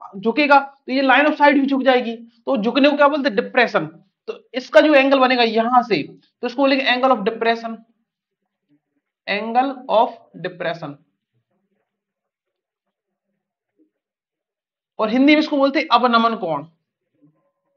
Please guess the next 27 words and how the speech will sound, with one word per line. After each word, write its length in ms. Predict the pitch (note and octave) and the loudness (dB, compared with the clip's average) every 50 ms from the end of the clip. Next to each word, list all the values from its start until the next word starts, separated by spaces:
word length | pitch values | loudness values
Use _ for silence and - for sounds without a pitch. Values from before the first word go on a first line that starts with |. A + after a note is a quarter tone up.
| _ _ _ _ _ _ _ _ _ _ _ _ _ _ _ _ _ _ | _ _ _ _ _ _ _ _ _ _ _ _ _ _ _ _ _ _
अवनमन 520 | - F#3 F#3+ G3+ G3+ F#3+ G3 A3 A#3+ B3 A#3+ - - - - - _ _ _ _ _ _ _ _ _ _ _ _ _ _ _ _ _ _ _ _ _ _ - | -2 -2 -2 -2 -4 -4 -4 -4 -4 -6 -8 -12 -14 -20 -20 -20 _ _ _ _ _ _ _ _ _ _ _ _ _ _ _ _ _ _ _ _ _ _ -12
कोण। 220 | F3 F3 F3 E3+ E3+ E3 E3 E3 - - _ _ _ _ _ _ _ _ _ - | -10 -8 -8 -8 -8 -12 -16 -20 -20 -20 _ _ _ _ _ _ _ _ _ -12
तो 120 | C4+ - - | -12 -10 -8
इतनी 300 | C4 C4 - D#4+ D#4+ E4+ D#4+ | -6 -4 -2 0 0 2 2
टर्मिनोलॉजी 640 | D4 D4 C4 C4 C4+ C4+ C4 B3+ B3+ B3 B3 A#3 G3+ - G#3+ | 4 2 4 2 2 2 4 4 2 2 0 -4 -2 2 4
आपको 260 | G#3+ G3+ A3+ - C4+ | 4 4 2 0 0
यहाँ 160 | C4 C4 C4 | 2 2 2
पर 100 | A#3+ C4 A#3+ | 0 0 -2
देखने 300 | G3+ A#3 A#3 A#3 A#3 A#3+ | -2 -2 -2 -2 -2 -2
को 120 | A#3 A#3+ | 0 0
मिलेंगी। 400 | A3+ A3+ A#3 A#3 A#3 A#3 A#3+ A3+ _ _ _ _ _ _ _ - | 0 -2 -2 -2 -4 -6 -8 -12 _ _ _ _ _ _ _ 0
जब 140 | F#3+ G#3+ G#3 | 2 2 2
भी 160 | A3 C4+ C4+ C4+ | 2 -2 -2 -2
ऊपर 240 | C4 - C#4 C4+ C4+ | -2 2 2 2 4
देखेगा 420 | C4+ C4+ C4 C4+ C4 B3+ C4+ C#4 C#4+ C4+ - - - _ - | 4 2 2 2 2 4 4 4 4 2 -2 -10 -20 _ -4
तो 60 | - A#3 | 0 2
यहाँ 140 | A#3 A#3+ | 2 2
पर 140 | B3 B3 A#3+ | 2 2 2
angle 260 | A#3 B3 B3+ C4 C4 | 2 2 2 2 2
of 80 | B3 B3 | 2 2
elevation 420 | A#3 A3+ A#3+ B3 B3 A3+ C4 B3+ | 2 2 2 0 -2 -2 -2 -2
बनेगा 280 | B3 B3 B3 B3 B3+ B3+ | -2 -2 -2 -2 -4 -6
और 260 | B3 B3+ - - G#3 | -8 -8 -14 -12 -6
जब 160 | G3+ B3 B3 A#3 | -6 -4 -4 -4
नीचे 240 | A#3+ B3 A#3+ D4 C4 | -6 -6 -4 -4 -2
side 220 | C4 C4 C4 A3 | -2 -2 -2 -2
देखेगा 360 | A#3 B3+ A#3 A#3+ A#3+ A3+ B3 | -4 -4 -4 -2 0 2 2